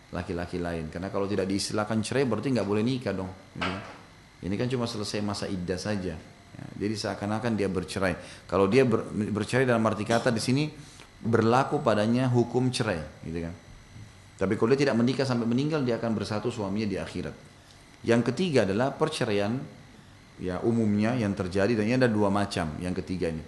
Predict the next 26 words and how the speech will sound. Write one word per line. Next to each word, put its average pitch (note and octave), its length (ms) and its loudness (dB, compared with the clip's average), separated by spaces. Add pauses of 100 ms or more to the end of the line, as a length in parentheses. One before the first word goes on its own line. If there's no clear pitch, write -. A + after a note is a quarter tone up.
(460)
Ada A#2+ 240 2
tolak B2+ 320 2
raj'i, G#2+ 400 -2
ada A2 240 0
tolak A#2+ 480 -2
bayyin. F#2 560 0
Tolak C3+ 320 2
raj'i, G2 560 0
perceraian G#2 560 0
raj'i G2 240 0
adalah G#2+ 240 0
perceraian A2 480 0
yang, A2+ 160 2
yang G2 160 2
bisa A2 240 2
kembali. G#2 520 4 (920)
Raj'i B2 320 0
diambil A#2+ 400 4
dari G#2+ 80 0
kat-, A2 160 -2
seperti C3+ 320 -4
sama B2 240 0
dengan A#2 240 0
rujuk, A2+ 480 0
rujuk G2 400 -2
ya, F#2 160 -4